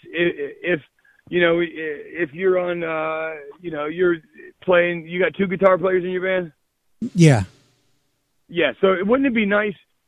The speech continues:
Speaker 1: to, if you're playing a solo,
Speaker 2: Mm-hmm.
Speaker 1: to be able to hear your rhythm guy
Speaker 2: Oh, yeah.
Speaker 1: and vice versa?
Speaker 2: Mm-hmm.
Speaker 1: I mean, it, it,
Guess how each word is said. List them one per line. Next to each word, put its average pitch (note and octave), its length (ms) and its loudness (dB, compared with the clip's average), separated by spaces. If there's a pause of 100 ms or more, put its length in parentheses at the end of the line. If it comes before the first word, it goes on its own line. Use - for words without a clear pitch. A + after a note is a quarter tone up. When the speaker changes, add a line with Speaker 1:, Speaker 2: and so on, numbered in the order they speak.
(340)
Speaker 1:
to, F#3+ 400 -2
if F3+ 160 -2
you're G#3+ 160 -4
playing G3+ 280 -6
a F3+ 120 -6
solo, G3+ 440 -4 (240)
Speaker 2:
Mm-hmm. B2 220 0
Speaker 1:
to B2 80 -8
be E3+ 80 -4
able A3 160 6
to G3 60 8
hear A3 160 4
your G3 160 0
rhythm G#3+ 280 -2
guy A3+ 320 -2 (120)
Speaker 2:
Oh, E3 140 4
yeah. A#2+ 160 4
Speaker 1:
and G#2+ 80 0
vice G3+ 200 2
versa? G#3 540 -6 (180)
Speaker 2:
Mm-hmm. C3+ 160 6
Speaker 1:
I C3+ 60 6
mean, C#3+ 140 0
it, A#3+ 120 -6 (800)
it, - 200 -4